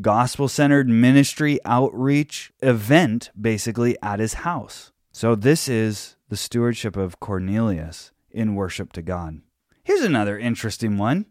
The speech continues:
Lydia. She was a successful businesswoman. She was a supplier of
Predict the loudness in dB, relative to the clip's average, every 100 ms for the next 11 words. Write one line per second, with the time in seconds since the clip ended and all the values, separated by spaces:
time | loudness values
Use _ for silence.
0 | _ _ _ _ -4 0 2 0 -4 -10
1 | _ _ _ _ _ -6 0 2 4 4
2 | 4 2 0 -2 -2 -2 0 0 0 -2
3 | 2 2 2 -2 0 -2 -2 -8 _ _
4 | _ _ -2 0 0 0 -4 -2 0 4
5 | 4 4 2 0 2 2 -2